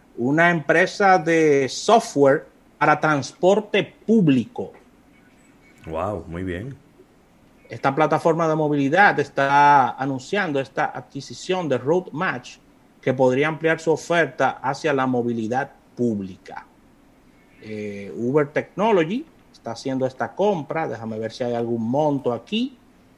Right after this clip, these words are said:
Speaker 1: eh, de esta empresa. No, no se ha dado la referencia todavía, eh, del, del monto. Es una compañía, eh, con sede en A-, Atlanta, que posee unas quinientos cincuenta agencias de tránsito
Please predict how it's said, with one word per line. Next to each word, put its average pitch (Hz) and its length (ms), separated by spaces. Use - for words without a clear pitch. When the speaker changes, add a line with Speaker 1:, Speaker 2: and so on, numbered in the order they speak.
Speaker 1:
eh, 107 680
de 110 140
esta 113 260
empresa. 180 840
No, 113 280
no - 60
se - 120
ha 135 40
dado 139 220
la 135 100
referencia 131 560
todavía, 123 640
eh, 110 140
del, 107 560
del 117 180
monto. 185 560
Es - 200
una 127 320
compañía, 117 840
eh, 120 100
con 120 200
sede 139 240
en 147 100
A-, 131 220
Atlanta, 180 680
que 113 100
posee 131 460
unas 139 720
quinientos 143 600
cincuenta 147 440
agencias 160 380
de 135 100
tránsito 151 600